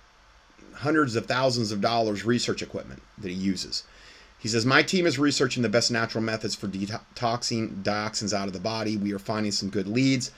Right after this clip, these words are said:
I wanted to share one important initial finding right now. Even before we compile the full list and publish it, it looks like Indo three carbinol,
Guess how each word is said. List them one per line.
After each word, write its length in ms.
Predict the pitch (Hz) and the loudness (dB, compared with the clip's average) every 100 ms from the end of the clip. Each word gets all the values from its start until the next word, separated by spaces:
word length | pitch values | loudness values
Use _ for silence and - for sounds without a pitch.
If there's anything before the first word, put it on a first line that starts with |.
| - - - | -20 -20 -10
I 120 | - 117 | 2 4
wanted 300 | 123 127 117 | 6 4 2
to 60 | |
share 220 | 107 - 117 | 0 2 2
one 200 | 110 113 | 0 -2
important 380 | 104 110 98 | -2 -2 -2
initial 240 | 104 98 95 | -2 -4 -6
finding 360 | - 101 98 | -4 -2 -2
right 200 | 98 95 | -2 -4
now. 280 | 104 98 82 - - - - - | -6 -6 -8 -14 -20 -20 -20 0
Even 320 | 139 160 160 185 | 8 10 10 6
before 320 | 185 180 156 | 4 6 6
we 140 | 143 | 4
compile 440 | 135 123 131 120 110 | 2 0 4 4 4
the 80 | |
full 280 | 107 - 120 | 2 2 2
list 300 | 107 110 - | 4 2 0
and 100 | 98 | -4
publish 380 | 107 95 87 - | -2 -2 -2 -8
it, 120 | - - - - - | -10 -14 -20 -20 -10
it 140 | 117 | -2
looks 320 | 127 143 - | 6 6 6
like 300 | 143 135 - | 6 6 6
Indo 240 | 135 147 156 | 2 6 6
three 260 | 156 147 | 6 2
carbinol, 680 | 143 135 123 120 113 110 107 | 4 6 6 6 4 2 -2